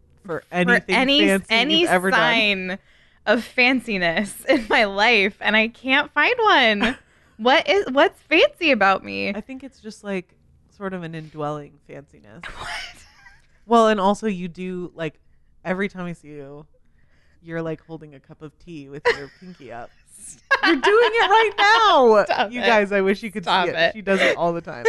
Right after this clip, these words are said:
Speaker 2: <laughs> She does not.
Speaker 1: She brings an antique
Speaker 2: <laughs>
Speaker 1: flowered teacup with her.
Speaker 2: And a matching saucer.
Speaker 1: From Vegas.
Speaker 2: From Las Vegas.
Speaker 1: She drinks out of it on the way here.
Speaker 2: The whole drive, <laughs> eighty miles an hour, <laughs> drinking hot tea.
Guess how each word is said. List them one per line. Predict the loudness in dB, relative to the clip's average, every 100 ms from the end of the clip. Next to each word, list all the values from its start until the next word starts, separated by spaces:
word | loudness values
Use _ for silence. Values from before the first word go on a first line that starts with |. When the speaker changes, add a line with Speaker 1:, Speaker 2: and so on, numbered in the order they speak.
| -4
Speaker 2:
<laughs> | -6
She | -20 -2 0 2
does | -2 -2
not. | -6 0 4 4 4 4 2 0
Speaker 1:
She | -2 -2
brings | -2 -2 -2 -2 -8 -4 -4 -4 -6
an | -6 -6
antique | -8 -10 -8 -10 -8 -8 -6
Speaker 2:
<laughs> | -6 -6
Speaker 1:
flowered | 0 2 2 0 -4 -12 _ -20
teacup | -18 -4 -4 -4
with | -14 -16 -12
her. | -12 -8
Speaker 2:
And | -2 -2
a | -4
matching | -10 -12 -16 -20
saucer. | -16 -16 -14 -2
Speaker 1:
From | 2 2 0 -6 -18 _
Vegas. | -2 -2 -2 -4
Speaker 2:
From | -2 0 0
Las | -2 -2 -4
Vegas. | -8 -8 -6 -8 -8 -16 -20 _
Speaker 1:
She | -10 -10
drinks | -6 -4 -4 0
out | 0 0
of |
it | -2 -6
on | -8 -8
the |
way | -6 -6
here. | -6 -8 -6 -6 -8 -12 _
Speaker 2:
The | 0 2
whole | 4 4
drive, | 4 2 2 0 _
<laughs> | _ _ _ _
eighty | -2 0 0
miles | 2 2 2 0
an |
hour, | 0 2 2 0 -2 -12
<laughs> | -12
drinking | -8 0 0 0 0 2
hot | 4 2 0 0 -2
tea. | -4 -2 -4 -4 -8